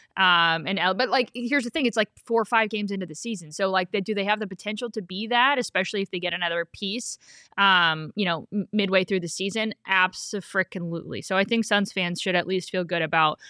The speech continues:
what they've done so far to start the season off. Still a very, very, very, very young season. Um,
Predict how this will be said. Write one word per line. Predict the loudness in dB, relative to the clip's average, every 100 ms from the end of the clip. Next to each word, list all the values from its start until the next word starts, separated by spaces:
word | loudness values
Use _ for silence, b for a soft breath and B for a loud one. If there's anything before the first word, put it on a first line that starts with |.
| B
what | -4 0
they've | -2
done | 2 2 2 -2 -6
so | -2 -2
far | 2 2 4 2
to | -4
start | -2 -2
the | -4
season | -6 -8 -4
off. | -6 -4
Still | 0 2
a |
very, | 2 0 2 4 2
very, | 2 2 0
very, | 0 0 0 -2
very | -4 -4 -4 -6 -8
young | -4 0 0 0 -4 -8
season. | -10 -4 -4 -2 -4 -6 -4
Um, | 0 2 0 -2